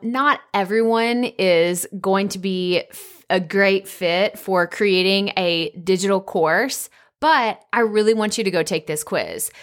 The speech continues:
So it's called What's Your Personal Path to Creating a Profitable Digital Course? And what's really cool about Amy and the way that she creates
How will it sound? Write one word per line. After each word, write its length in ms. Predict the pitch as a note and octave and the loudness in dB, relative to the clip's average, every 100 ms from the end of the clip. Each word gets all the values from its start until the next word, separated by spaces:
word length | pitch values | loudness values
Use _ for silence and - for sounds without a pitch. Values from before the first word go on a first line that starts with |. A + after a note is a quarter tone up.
| - | -14
So 200 | - A3+ | 0 2
it's 160 | G#3 G#3 | 2 -2
called 420 | - C4+ B3+ A#3+ - | -2 2 2 0 -4
What's 400 | F#3+ A#3+ D#4 F4+ | -2 0 0 -4
Your 100 | F4 | -6
Personal 520 | - B3 C4 D#4 D4+ | -4 -4 -4 -4 -4
Path 420 | A3 G3 F#3+ G3 | 2 4 2 0
to 140 | B3 A3+ | -2 -2
Creating 640 | A#3+ A#3 F3+ E3+ F3 E3 | -2 -4 -2 -2 -4 -4
a 120 | F3 | -6
Profitable 840 | F3 - F3+ F#3+ C4 A#3 B3+ B3+ - F3+ | -6 -4 -2 -2 -4 -2 0 0 -4 -4
Digital 600 | G3 F#3+ F#3+ F#3+ F#3+ - | -2 0 0 0 -2 -6
Course? 520 | - C#3 E2 F3 - - - - _ - | -6 -4 -4 -6 -8 -10 -18 -20 _ 0
And 380 | G#3 G3+ G3 - | 2 2 0 -4
what's 320 | G3+ A3+ A3+ | 0 0 0
really 340 | A3+ C#4 D4+ | -6 -4 -4
cool 340 | - B3 A3 A3+ | 0 2 4 4
about 300 | F#3+ F3+ - | 2 2 0
Amy 400 | F3+ F#3 F#3 F#3 | -4 -2 -2 -2
and 100 | F3+ | -4
the 80 | F3 | -4
way 280 | F3 F3 F3+ | -2 -2 -2
that 200 | F3+ - | -4 -4
she 460 | - G3+ F#3+ F#3 - | -4 0 0 0 -4
creates 640 | - G#3+ G#3+ A3 A#3 - | -4 -2 2 2 0 -4